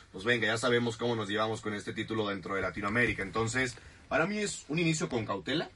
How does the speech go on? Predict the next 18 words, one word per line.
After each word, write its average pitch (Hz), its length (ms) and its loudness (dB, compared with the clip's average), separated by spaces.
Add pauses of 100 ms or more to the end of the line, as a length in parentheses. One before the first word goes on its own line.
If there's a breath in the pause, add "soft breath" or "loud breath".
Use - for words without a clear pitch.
(120)
que - 60 -14
están 110 220 -6
haciendo. 117 480 0 (460 loud breath)
Eh, 98 720 0
sin 123 300 -2
duda 165 180 4
alguna 156 320 2
en 131 140 0
temas 143 280 0
de - 60 -2
redes 131 260 -2
sociales, 117 440 -4
en 98 80 -10
temas 120 240 -2
de 101 60 -4
marketing, 113 540 -2
en 95 180 -8
temas 123 420 0